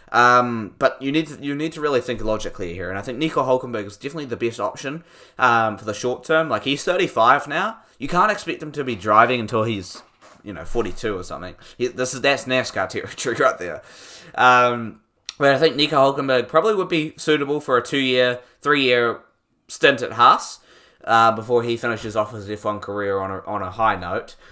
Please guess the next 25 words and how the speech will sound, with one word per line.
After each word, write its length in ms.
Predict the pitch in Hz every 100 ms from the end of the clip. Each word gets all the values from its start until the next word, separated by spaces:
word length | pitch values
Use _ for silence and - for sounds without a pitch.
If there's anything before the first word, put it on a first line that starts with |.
| - -
Um, 420 | 117 117 113 110
but 280 | 117 - - _ _ _ _ _ _ 65 78 -
seriously 640 | - - - 180 170 147
thinking, 440 | - 123 120 104
I 80 | 95
think 240 | 104 120 - _ _ _ - _ _
Haas 300 | 156 180 175
need 220 | 151 139
a, 300 | 135 - 123
a 40 |
capable 400 | 120 127 120 120
midfield 420 | 113 107 101 98
driver 320 | 92 98 95 92
to 120 | -
depend 340 | 87 92 90
on, 300 | 85 95 127 _ _ _
and 140 | 117
Hulkenberg 500 | 135 139 127 117 113
is 200 | - 104
that 200 | 101 92
guy. 360 | 98 90 98 123 _ _ _
Um, 640 | - 101 101 101 101 98 95 _ _ _ _ -
and 320 | 131 123 113 _ _ _ _ _ _
it, 120 | - 143
it, 340 | - 107 -